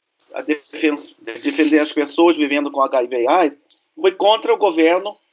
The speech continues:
que não fez nada, o governo de Sarney, depois o governo de Collor de Mello, que recusou atender às reivindicações, eh, do movimento para fornecer tratamentos, fornecer informação e fornecer, eh, o Estado para,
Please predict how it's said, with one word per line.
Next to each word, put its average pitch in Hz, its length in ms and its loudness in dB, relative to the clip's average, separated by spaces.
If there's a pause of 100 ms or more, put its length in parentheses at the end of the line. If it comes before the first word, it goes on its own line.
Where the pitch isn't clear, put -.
(200)
que - 140 -2
não 190 100 -2
fez 185 220 -8
nada, 165 420 2
o 120 40 -8
governo 139 400 -4
de 160 100 -6
Sarney, 196 460 0
depois 151 220 -4
o 151 60 -10
governo 139 300 -4
de 143 80 -12
Collor 151 220 -2
de 202 80 -8
Mello, 214 360 2 (380)
que 165 120 -4
recusou 180 760 0
atender 160 760 0
às 143 120 -2
reivindicações, 156 960 0 (420)
eh, 131 200 0
do 160 100 0
movimento 180 800 0 (360)
para 170 280 4
fornecer 185 720 -2
tratamentos, 170 720 -2 (480)
fornecer 160 380 -2
informação 156 720 -2 (340)
e 160 60 -8
fornecer, 170 680 2 (520)
eh, 131 160 0
o 160 120 6
Estado 185 560 2
para, 156 320 -2